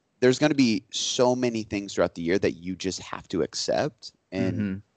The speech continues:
Speaker 1: either A, adapt, or B, fall off for one day and, and, you know, chalk it up as a bad day and get back on, on the horse, right? But,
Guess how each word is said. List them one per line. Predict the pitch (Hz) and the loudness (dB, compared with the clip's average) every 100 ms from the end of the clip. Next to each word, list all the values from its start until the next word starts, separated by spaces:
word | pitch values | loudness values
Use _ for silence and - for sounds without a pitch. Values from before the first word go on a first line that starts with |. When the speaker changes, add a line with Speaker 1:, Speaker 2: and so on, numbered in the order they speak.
| _ 110 | _ -2
Speaker 1:
either | 110 101 - | 2 2 4
A, | 80 101 | 4 6
adapt, | 98 95 80 92 120 98 | 6 4 2 2 0 -2
or | |
B, | 78 95 104 | -2 -2 -2
fall | - 92 92 | 2 4 6
off | 92 101 - | 6 2 -2
for | 90 80 | -2 -2
one | 87 87 | -4 0
day | 85 82 73 _ _ | 0 0 -4 _ _
and, | 67 78 76 | -16 -16 -12
and, | 85 67 71 _ _ _ _ | -12 -12 -18 _ _ _ _
you | 87 | -14
know, | 85 | -12
chalk | - 95 - | 0 0 2
it | 85 | 2
up | 95 | 2
as | 85 | -2
a | |
bad | 80 78 | 0 0
day | 80 87 | 2 0
and | 85 | 0
get | 76 | 0
back | 69 - | 0 -2
on, | 73 71 _ _ | -6 -8 _ _
on | - 76 | -4 -2
the | |
horse, | 80 73 - - | 0 0 2 2
right? | 73 73 | 4 4
But, | - 92 | 4 4